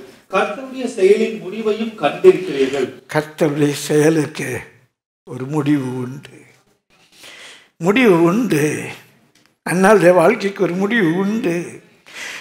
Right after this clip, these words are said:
Speaker 2: தாவீதுடைய உபத்திரவங்களுக்கு ஒரு முடிவு உண்டு. இன்றைக்குள்ள யோபுடைய வாழ்க்கைக்கு ஒரு முடிவு உண்டு. இங்கிலீஷ்ல வாசிக்கிறோம், "You have seen the end of the Lord."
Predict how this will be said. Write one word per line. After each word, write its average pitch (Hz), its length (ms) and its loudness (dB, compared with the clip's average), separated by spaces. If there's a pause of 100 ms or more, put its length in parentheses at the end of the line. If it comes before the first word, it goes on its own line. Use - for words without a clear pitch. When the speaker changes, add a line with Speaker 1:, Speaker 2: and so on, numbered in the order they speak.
(520)
Speaker 2:
தாவீதுடைய 220 640 6
உபத்திரவங்களுக்கு 214 720 2
ஒரு 208 180 2
முடிவு 233 540 2
உண்டு. 233 760 2 (1600)
இன்றைக்குள்ள 139 540 -8 (340)
யோபுடைய 190 560 6
வாழ்க்கைக்கு 190 560 0
ஒரு 175 120 0
முடிவு 214 560 -2
உண்டு. 220 720 -2 (880)
இங்கிலீஷ்ல 175 600 2
வாசிக்கிறோம், 170 540 -2 (420)
"You 139 140 0
have - 20 -6 (180)
seen 220 560 0 (380)
the 143 240 0
end 190 240 -2
of 175 200 2
the 156 60 -4
Lord." 139 440 -10